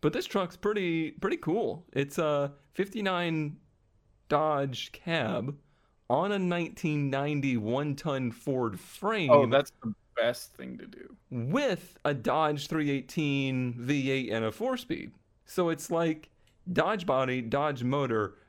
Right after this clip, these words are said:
Speaker 1: but with a modern Ford one-ton frame under it. This would make a really good ramp truck <laughs>
Speaker 2: <laughs>
Speaker 1: if you, if you had the, the money to do it. But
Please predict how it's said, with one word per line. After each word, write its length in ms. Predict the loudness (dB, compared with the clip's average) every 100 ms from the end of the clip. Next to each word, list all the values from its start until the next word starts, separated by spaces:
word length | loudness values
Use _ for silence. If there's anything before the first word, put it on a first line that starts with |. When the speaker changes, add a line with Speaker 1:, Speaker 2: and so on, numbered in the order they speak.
| _
Speaker 1:
but 140 | 0
with 160 | 2 0
a 80 | 0
modern 600 | 2 2 2 2 0 -2
Ford 460 | -2 0 2 2
one-ton 640 | 0 0 0 -2 -2 -2 -2
frame 340 | -4 -4 -2
under 220 | 0 0
it. 160 | 0 -2 -12 _ _ _ _ _ _
This 240 | 0 0 0
would 160 | 0
make 420 | 2 0 -2 -10 _ _ _ _ _ -4
a 60 |
really 480 | -4 0 2 4 2
good 320 | 2 2 2
ramp 240 | 0 -2 -4
truck 360 | -4 -4 -4 -4 -2 -2
<laughs> 100 | -6 -8 _ _ _ _ _ _
Speaker 2:
<laughs> 580 | -2 0 4 2 2 -10
Speaker 1:
if 220 | -10 -2
you, 240 | 0 0 -2 _
if 180 | -6 -2
you 120 | -4
had 280 | -4 -6 -4
the, 160 | -4 -6 -16 _ _ _ _ -8
the 120 | -6
money 300 | -2 0 -2
to 60 | -2
do 240 | -2 0
it. 240 | -2 -2
But 260 | -2 -2 -4